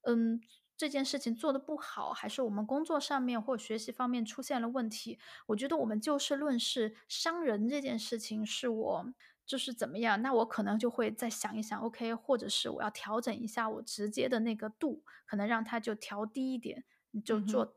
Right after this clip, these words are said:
Speaker 1: 做到不要伤害对方。那我其实当时跟我的这个德国同事，我把这段话发给他之后，然后他就马上说：“啊，不好意思，蚊子哥，我知道了，然后谢谢你告诉我。”其实我觉得我不是要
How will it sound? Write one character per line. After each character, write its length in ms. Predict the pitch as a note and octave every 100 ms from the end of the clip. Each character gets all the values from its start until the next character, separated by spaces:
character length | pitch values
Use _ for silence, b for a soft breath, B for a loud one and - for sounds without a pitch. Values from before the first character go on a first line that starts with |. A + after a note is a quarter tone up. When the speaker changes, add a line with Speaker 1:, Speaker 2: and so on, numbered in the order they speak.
| -
Speaker 1:
做 160 | A#3+
到 160 | G#3+ G#3+
不 100 | A3+
要 100 | A3
伤 280 | G#3+ A3+ A3+
害 160 | A#3+
对 160 | G#3+ A3+
方。 220 | - B3 B B B B B
那 120 | E4
我 140 | A#3+
其 160 | G#3 A3
实 320 | A#3+ B3 A#3 A#3
当 220 | - B3+ D4+
时 220 | - A#3
跟 280 | A3+ B3 B3
我 120 | A#3
的 200 | A#3 -
这 180 | - A#3
个 160 | G#3+
德 220 | A3 A3+ A3
国 160 | A3+
同 240 | G#3+ G#3+ G#3+
事， 320 | - A3+ A#3+
我 160 | C#4 A3+
把 140 | -
这 160 | A#3 C4
段 180 | B3
话 240 | A#3 C#4 A3
发 220 | G#3+ B3+
给 120 | A#3+
他 180 | G#3 A#3
之 120 | A3+
后， 260 | A#3+ A#3 G#3+ B B
然 120 | - A3+
后 80 |
他 140 | B3+ C#4+
就 100 | C#4+
马 160 | A#3+
上 180 | A3 C4
说 240 | B3+ C4 B3
：“啊， 420 | - F4+ G4 G4
不 140 | F#4+ F#4
好 240 | - E4+
意 120 | D#4 D#4+
思， 180 | - D#4
蚊 200 | C#4 C#4+
子 140 | C4+
哥， 240 | A#3+ C4
我 120 | B3+ A#3+
知 180 | B3+
道 220 | B3+ B3+ A#3+
了， 140 | A3+
然 140 | A3+
后 120 | G#3+ B3
谢 200 | - C4+
谢 120 | B3
你 140 | A3+
告 200 | A3 A#3
诉 200 | A3 - -
我。” 140 | C4 B B B B
其 140 | D#4
实 80 | F#4 F4+ - _ -
我 200 | A#3+ G#3+
觉 180 | C#4 B3+
得 160 | D#4
我 160 | D4 G#3
不 160 | G#3+
是 240 | A3 - D4+
要 420 | D4 B3+ A3+ C#4